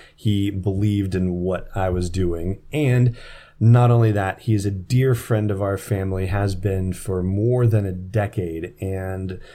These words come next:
honestly, in a very large degree, there are segments of our lives where we owe our livelihood to Kevin as well. That all being said,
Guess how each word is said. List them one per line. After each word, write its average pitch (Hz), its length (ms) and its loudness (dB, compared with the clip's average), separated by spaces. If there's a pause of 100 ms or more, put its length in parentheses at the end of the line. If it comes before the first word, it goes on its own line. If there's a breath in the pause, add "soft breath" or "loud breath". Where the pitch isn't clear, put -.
(180 loud breath)
honestly, 113 680 2 (1040)
in 131 160 4
a 117 120 6
very 135 440 0
large 110 480 2
degree, 98 540 0
there 95 180 -2
are 92 60 -2
segments 113 460 -2
of 98 120 0
our 95 160 -2
lives 90 420 -4
where 90 200 -2
we 92 200 -4
owe 92 300 -2
our 87 160 -4
livelihood 85 760 -6
to 117 80 -8
Kevin 82 340 -6
as 78 140 -10
well. 80 380 -8 (240)
That 107 340 0
all 107 200 -2
being 95 320 -6
said, 90 500 -4